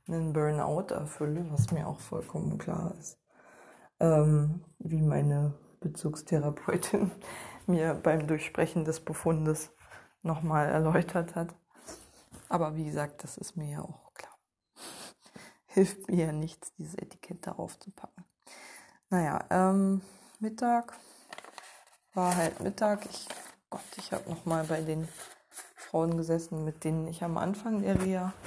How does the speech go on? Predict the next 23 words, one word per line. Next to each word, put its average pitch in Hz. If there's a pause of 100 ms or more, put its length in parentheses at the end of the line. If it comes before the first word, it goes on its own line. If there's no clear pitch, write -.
(720)
viel 190 (140)
gesessen 180
hatte. 175 (1300)
Und, 170
äh, 165 (1400)
naja, 156 (420)
<laughs> -
weil 175
ich 175
sonst 170
niemanden 190
mehr 170
gefunden 185
hab. 175
Die -
anderen 170
sind 160
ja 160
gestern 156
schon 156
gefahren. 156 (1200)
Und 165
die, -